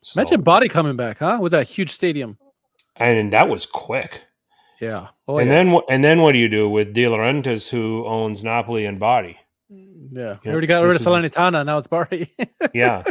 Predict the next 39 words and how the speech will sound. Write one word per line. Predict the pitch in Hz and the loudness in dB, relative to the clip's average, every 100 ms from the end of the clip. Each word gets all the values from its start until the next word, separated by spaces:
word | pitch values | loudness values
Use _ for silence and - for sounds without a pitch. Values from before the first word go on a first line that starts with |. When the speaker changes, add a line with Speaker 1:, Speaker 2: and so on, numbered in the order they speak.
| - 339 - | -10 -16 -10
Speaker 1:
So | - 107 208 107 117 | -4 -4 -4 -6 -8
they're | 113 | -8
gonna | 113 110 | -6 -6
have | 117 | -8
to | 107 | -8
figure | 110 117 110 | -8 -6 -4
that | 117 117 | -4 -4
out. | 113 110 - _ - _ _ | -2 -4 -6 _ -20 _ _
You | 113 113 | -8 -4
know, | 110 104 | -4 -2
my | 113 135 | 0 0
guess | 127 165 170 | 2 -2 -2
is | 170 | -4
that | 147 123 | -4 -4
De | 143 | -2
Laurentiis | 135 127 127 127 120 - | 0 -2 -2 -4 -8 -6
takes | 131 113 | -8 -8
Bari, | 104 117 113 120 110 | -4 0 0 -4 -8
took | 156 147 - | -6 -6 -2
Bari, | 131 117 113 110 _ _ _ _ _ _ - | 0 0 -2 -8 _ _ _ _ _ _ -8
gets | 135 123 | -8 -4
him | 127 | -2
back | 123 127 | -2 -2
into | 117 | -6
Serie | 107 127 110 110 | -6 -4 -2 0
A. | 107 | -2
Basically, | 104 131 135 123 127 123 | 0 -2 -2 -4 -2 -2
it's | 110 | -4
like | 113 104 | -6 -8
flipping | 117 104 107 | -8 -8 -8
a | 101 | -8
house, | 98 95 92 | -6 -6 -8
and | 101 98 | -10 -10
then | 95 | -10
he'll | 92 104 | -8 -8
sell | - 98 98 | -6 -6 -6
Speaker 2:
Yeah. | |
Speaker 1:
it | 95 | -10
to, | - 101 90 | -10 -10 -10